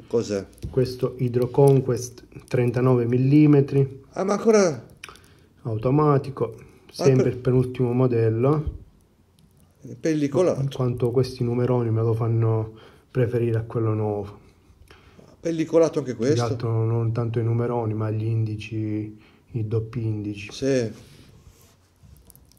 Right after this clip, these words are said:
Speaker 1: Ma... Pronto?
Speaker 2: Trentanove millimetri, come detto,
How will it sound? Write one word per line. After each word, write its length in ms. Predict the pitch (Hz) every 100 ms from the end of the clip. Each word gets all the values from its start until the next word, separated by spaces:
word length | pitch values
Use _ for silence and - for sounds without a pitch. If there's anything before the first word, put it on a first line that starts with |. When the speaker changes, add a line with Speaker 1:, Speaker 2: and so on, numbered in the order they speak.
| _ _ _ - _ _ _ _ _ _ _ _ _ _ _ _ _ _ _ _
Speaker 1:
Ma... 160 | 151 - - - _ _ _ _ _ _ _ _ _ _ _ _ _ _ _ _
Pronto? 520 | 156 160 135 139 - _ - _ -
Speaker 2:
Trentanove 500 | - 117 117 117 117 117
millimetri, 540 | 135 151 135 110 113
come 220 | 113 139
detto, 460 | 151 117 - -